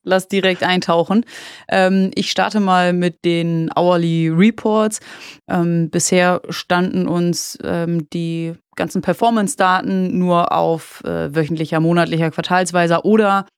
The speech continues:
das war das Beste, was wir bisher hatten, äh, täglicher, ähm, Basis zur, zur Verfügung. Und, ähm, das ist, äh, soweit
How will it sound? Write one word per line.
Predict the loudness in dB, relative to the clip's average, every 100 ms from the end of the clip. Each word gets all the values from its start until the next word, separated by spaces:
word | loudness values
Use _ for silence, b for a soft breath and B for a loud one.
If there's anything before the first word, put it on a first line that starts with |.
| _
das | -8 -4
war |
das | -2 -2
Beste, | -4 -2
was | -2 -2
wir | 0
bisher | 0 -2 -2
hatten, | -2 -2 B B B
äh, | -2 0
täglicher, | 2 0 0 0 0 0 -4 _ _
ähm, | -4 -2 0
Basis | 0 0 -2 -4 -4
zur, | 0 2 0 -2
zur | -4
Verfügung. | -4 -4 -2 0 0 0 B B B -2
Und, | 2 4 4 2 0 -2
ähm, | 0 0 2 0
das | -2 -2
ist, | -4 -6 -8
äh, | -12 -10
soweit | -8 -2 0 2 0 0 -6